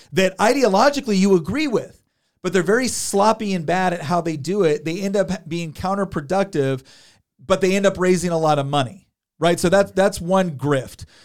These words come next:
The other grift is what Christian's talking about, and those are the groups that tell you they agree with you ideologically,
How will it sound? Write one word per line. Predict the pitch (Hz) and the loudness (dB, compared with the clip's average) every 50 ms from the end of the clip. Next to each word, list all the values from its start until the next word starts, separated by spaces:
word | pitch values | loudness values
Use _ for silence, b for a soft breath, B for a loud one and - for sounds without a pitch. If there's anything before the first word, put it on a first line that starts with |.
| b - | b 0
The | 147 175 | 2 4
other | 214 247 254 226 | 4 4 4 2
grift | 160 175 175 180 170 175 180 | 0 0 0 0 0 0 0
is | 170 156 143 - - | -2 -2 -2 -4 -4
what | 156 160 160 - - | -2 -2 -2 0 -2
Christian's | 202 202 196 202 185 - | -2 -2 -2 -4 -6 -4
talking | - 185 160 151 - 156 | -2 -2 -2 0 -2 -2
about, | 143 156 156 165 165 | 0 0 0 0 0
and | 160 156 | 0 2
those | 190 240 254 226 | 2 2 2 2
are | 247 | -2
the | 220 196 | -2 0
groups | 180 190 190 190 - | 2 2 2 2 0
that | - 170 170 - | -2 -4 -2 0
tell | - - - 208 277 330 330 | 0 0 2 2 2 2 2
you | 311 302 269 | 0 0 2
they | 208 214 190 | 4 4 4
agree | 165 135 156 160 160 | 4 0 -2 -2 -2
with | 151 151 135 | -2 -2 -4
you | 151 160 | -4 -4
ideologically, | 151 151 151 143 143 139 135 135 139 139 135 143 139 147 156 160 170 165 | -2 -2 0 0 0 0 0 0 0 -2 -2 -4 -6 -4 -4 -4 -4 -6